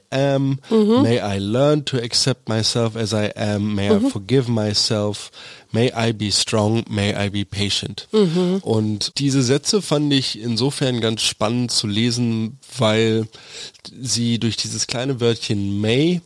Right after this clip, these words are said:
Speaker 2: Mhm.
Speaker 1: so eine wunderschöne Einladung darstellen.
Speaker 2: Mhm.
Speaker 1: Also, mm, so ein, es fühlt sich an wie so ein grammatikalisches Handausstrecken dazu, das Ganze persönlich mal zu versuchen.
Speaker 2: Mhm.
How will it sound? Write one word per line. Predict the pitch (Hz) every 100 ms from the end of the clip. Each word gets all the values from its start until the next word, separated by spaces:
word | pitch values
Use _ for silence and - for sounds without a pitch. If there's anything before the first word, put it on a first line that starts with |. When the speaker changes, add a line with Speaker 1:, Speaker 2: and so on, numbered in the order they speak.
| - -
Speaker 2:
Mhm. | 190 170
Speaker 1:
so | 190 123
eine | - 117 120 117 101
wunderschöne | 123 135 127 - 113 110
Einladung | 113 135 127 92 95 92 92 98
darstellen. | - 92 98 - - 90 90 92
Speaker 2:
Mhm. | 175 175 170 165
Speaker 1:
Also, | - 107 101 101
mm, | 101 - 110 104 101 98 98 -
so | - 104
ein, | 101 101 101 -
es | - 101 - -
fühlt | - 131
sich | - -
an | - 113
wie | 110
so | 101 104
ein | 104 101 - - - - 143
grammatikalisches | 123 123 123 127 120 - 104 127 131 113 -
Handausstrecken | 123 139 - 104 104 - - 104 - 110 104
dazu, | 104 - 110
das | 107 104
Ganze | - 110 - 104
persönlich | 110 98 110 117 107 104
mal | 98 98
zu | -
versuchen. | - 95 107 160 208
Speaker 2:
Mhm. | 208 190